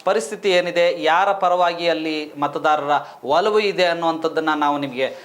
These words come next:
ಆ, ತೋರಿಸ್ಕೊಡ್ತಾ ಹೋಗ್ತೀವಿ. ಮೊದಲನೇದಾಗಿ, ಆ, ನಾವು ಮಂಡ್ಯ ಲೋಕಸಭಾ ಕ್ಷೇ-, ಕ್ಷೇತ್ರವನ್ನ ಹೇಳ್ತೀವಿ. ಹಾಗೆ ನಮ್ಮ, ಆ, ಸಹೋದ್ಯೋಗಿಯಾದಂತಹ ಸ್ನೇಹಿತರಾದಂತಹ, ಆ, ಹನುಮಂತ ಹಾಲಗೇರಿ ಅವರು ಬಾಗಲಕೋಟ, ಆ, ಲೋಕಸಭಾ ಕ್ಷೇತ್ರವನ್ನ, ಆ, ನಿಮಗೆ ಪರಿಚಯ ಮಾಡ್ಕೊಡ್ತಾ ಹೋಗ್ತಾರೆ. ಮೊದಲನೇದಾಗಿ ಮಂಡ್ಯ,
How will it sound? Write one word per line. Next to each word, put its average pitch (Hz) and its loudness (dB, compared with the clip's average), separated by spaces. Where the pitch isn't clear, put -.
ಆ, 139 2
ತೋರಿಸ್ಕೊಡ್ತಾ 175 0
ಹೋಗ್ತೀವಿ. 180 0
ಮೊದಲನೇದಾಗಿ, 220 0
ಆ, 185 4
ನಾವು 185 2
ಮಂಡ್ಯ 180 2
ಲೋಕಸಭಾ 202 0
ಕ್ಷೇ-, 180 0
ಕ್ಷೇತ್ರವನ್ನ 175 0
ಹೇಳ್ತೀವಿ. 170 0
ಹಾಗೆ 170 0
ನಮ್ಮ, 170 0
ಆ, 156 4
ಸಹೋದ್ಯೋಗಿಯಾದಂತಹ 165 0
ಸ್ನೇಹಿತರಾದಂತಹ, 160 0
ಆ, 147 4
ಹನುಮಂತ 190 0
ಹಾಲಗೇರಿ 180 0
ಅವರು 175 4
ಬಾಗಲಕೋಟ, 160 0
ಆ, 147 0
ಲೋಕಸಭಾ 147 0
ಕ್ಷೇತ್ರವನ್ನ, 143 -2
ಆ, 139 2
ನಿಮಗೆ 139 -2
ಪರಿಚಯ 160 0
ಮಾಡ್ಕೊಡ್ತಾ 143 -2
ಹೋಗ್ತಾರೆ. 180 0
ಮೊದಲನೇದಾಗಿ 214 0
ಮಂಡ್ಯ, 214 2